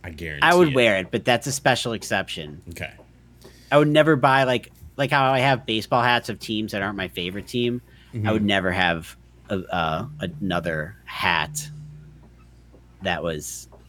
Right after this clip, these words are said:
Speaker 2: a different basketball team, I don't think.
Speaker 1: Mm.
Speaker 2: It's mainly football. Football hats weird me out
Speaker 1: Okay.
Speaker 2: more than basketball. 'Cause now that I'm saying this all, all, all out loud, I feel like I kinda want a Bucks <laughs> hat and a Pelicans hat that I like.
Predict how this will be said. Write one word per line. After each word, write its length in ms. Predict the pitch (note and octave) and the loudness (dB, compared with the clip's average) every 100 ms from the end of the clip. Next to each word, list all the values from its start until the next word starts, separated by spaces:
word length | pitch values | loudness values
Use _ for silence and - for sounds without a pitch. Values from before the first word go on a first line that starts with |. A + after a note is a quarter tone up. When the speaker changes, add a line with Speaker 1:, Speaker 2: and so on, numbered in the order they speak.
| - - - | -20 -18 -10
Speaker 2:
a 200 | D#3+ D3 | -8 -8
different 380 | E3+ - C3 | -10 -10 -10
basketball 440 | - C3 - - - | -10 -12 -12 -16 -16
team, 140 | - G#1+ | -18 -18
I 40 | |
don't 180 | G1+ - | -18 -20
think. 200 | G1+ - - - E2+ | -20 -20 -20 -20 -14
Speaker 1:
Mm. 360 | F2 D#2+ D2 D2 - - - - | -12 -10 -14 -18 -18 -18 -8 -6
Speaker 2:
It's 160 | C#3+ | 4
mainly 260 | C4 D#4 E4 | 8 10 8
football. 500 | - B2+ F3+ F3+ F#3 | 8 6 10 10 10
Football 340 | F3 E3 F#3+ | 6 6 6
hats 300 | F3+ F#3 F3+ | 6 4 2
weird 180 | F#3 F#3 | 0 2
me 120 | F#3 | 4
out 280 | F#3 F#3 - - A2 | 4 2 -2 -10 -14
Speaker 1:
Okay. 200 | G2+ F2+ | -8 -2
Speaker 2:
more 160 | D3+ | -2
than 160 | C#3+ B2 | 0 0
basketball. 720 | A#2 A#2+ - C#3 C#3+ C#3 C#3+ C3+ - - - - - - - | 0 0 -2 -6 -2 -2 -4 -10 -20 -20 -20 -20 -20 -20 -8
'Cause 140 | B2+ | 2
now 220 | D#3 F3+ | 6 8
that 100 | G3+ | 8
I'm 120 | F#3+ C#3 | 6 4
saying 300 | A#2+ G#2+ A#2+ | 2 0 0
this 160 | A2+ A#2 | 0 0
all, 160 | A2 G#2 G#2+ | 0 -2 0
all, 260 | G#2 G#2 - | 0 -2 0
all 180 | G2+ G2+ | 2 4
out 160 | G2 F2+ | 4 2
loud, 300 | F2 F#2+ F#2+ | 2 2 0
I 80 | E2+ | -4
feel 220 | - F#2 | -2 0
like 200 | F2 E2+ | 0 -4
I 80 | E2 | -8
kinda 300 | F2+ E2+ E2+ | -4 -4 -4
want 400 | D#2+ D#2+ E2 - _ _ _ _ _ - _ | -4 -2 -4 -6 _ _ _ _ _ -20 _
a 80 | E2 | -6
Bucks 380 | D#2 D#2 - - | -2 -2 0 0
<laughs> 0 | |
hat 280 | - F#2+ G2 | 4 2 2
and 60 | |
a 40 | F#2 | -4
Pelicans 480 | E2+ D#2 E2+ F#2+ - | -4 -4 -4 -6 -4
hat 320 | C3 A2 C3+ | -2 -2 -2
that 140 | G#2+ F#2 | -2 -2
I 140 | F#2+ | -4
like. 500 | F2 F#2 - - | -4 -4 -6 -12